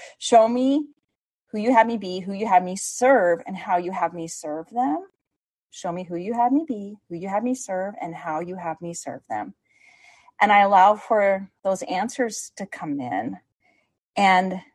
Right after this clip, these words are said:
show me who you have me be will s-, sometimes be that person who's like, "You need to heal this. You need to give yourself forgiveness." And quite possibly,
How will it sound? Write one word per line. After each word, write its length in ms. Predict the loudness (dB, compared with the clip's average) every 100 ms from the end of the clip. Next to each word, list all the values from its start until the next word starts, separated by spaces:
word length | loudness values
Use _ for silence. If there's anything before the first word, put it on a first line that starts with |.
| _ _ _
show 260 | -10 4 8
me 120 | 8
who 80 | 8
you 140 | 6
have 140 | 4 2
me 140 | -4
be 420 | -6 -8 -8 -6 -8 -8
will 120 | -10
s-, 200 | -10 -14
sometimes 460 | -6 2 6 6 4
be 140 | 0 2
that 180 | 2
person 360 | 4 2 2 -2
who's 240 | -2 -2 4
like, 340 | 4 2 -8 _ _ _ _ _ _ _ _ _
"You 140 | 4 6
need 160 | 6
to 60 | 2
heal 340 | -2 2 4
this. 540 | 6 4 4 -2 -12 -18 _ _ _ _ _
You 160 | -4
need 140 | -4 -4
to 60 |
give 160 | -8 -4
yourself 340 | -4 0 -2
forgiveness." 680 | 0 -2 -2 0 0 0 -2 -10 -6
And 120 | 0
quite 180 | 2 2
possibly, 640 | 0 -6 -6 -6 -4 -6